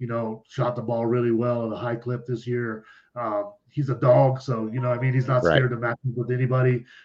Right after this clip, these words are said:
Speaker 1: uh, defensively on the other team. He's not scared to take big shots and make those. And, uh, I think he fits perfectly with Kerr because it gives him another primary ball handler that can take pressure off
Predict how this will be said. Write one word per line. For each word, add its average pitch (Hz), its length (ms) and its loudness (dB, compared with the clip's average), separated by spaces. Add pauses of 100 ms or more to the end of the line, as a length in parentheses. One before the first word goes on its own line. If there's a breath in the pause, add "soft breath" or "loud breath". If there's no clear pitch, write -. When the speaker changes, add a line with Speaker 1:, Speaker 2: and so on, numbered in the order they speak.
(120 loud breath)
Speaker 1:
uh, 120 160 -4
defensively 131 720 2
on 123 120 0
the 127 120 0
other 123 200 0
team. 123 540 -4
He's 131 120 -16
not 131 180 -4
scared 135 240 0
to 127 80 -2
take 127 220 -2
big 120 180 -2
shots 123 360 -2
and 120 80 -8
make 127 220 -4
those. 123 460 0 (420 soft breath)
And, 123 280 -2
uh, 113 440 0
I 127 80 -2
think 135 160 0
he 147 100 4
fits 151 300 2
perfectly 135 360 2
with 123 200 2
Kerr 139 200 2
because 117 300 -2
it 113 100 -2
gives 117 220 0
him 127 140 0
another 120 520 -2 (300 soft breath)
primary 131 400 4
ball 123 280 2
handler 123 340 0
that 113 100 -4
can 117 120 -8
take 131 220 -2
pressure 127 340 -2
off 123 260 0